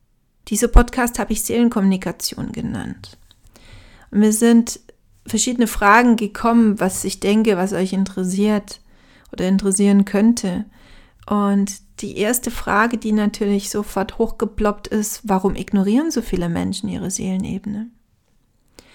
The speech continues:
Und ich habe gemerkt, es gibt verschiedene Menschensorten. Und das ist einmal der Gefühlstrenner und der Schmerzstopper, der Ablenker und der Augenverschließer.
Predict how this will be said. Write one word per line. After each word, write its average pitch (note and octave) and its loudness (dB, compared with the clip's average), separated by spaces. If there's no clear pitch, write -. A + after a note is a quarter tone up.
Und G#3 0
ich G#3 2
habe A#3 -4
gemerkt, A3+ 4
es A3+ -8
gibt - -8
verschiedene A3 2
Menschensorten. G#3 2
Und G3+ 0
das F#3+ 0
ist G3 -4
einmal G3 2
der F#3+ 2
Gefühlstrenner G#3+ 0
und A3+ 2
der A#3 0
Schmerzstopper, G#3 0
der - -4
Ablenker F#3+ -2
und A3+ 2
der A#3+ 0
Augenverschließer. F#3+ -2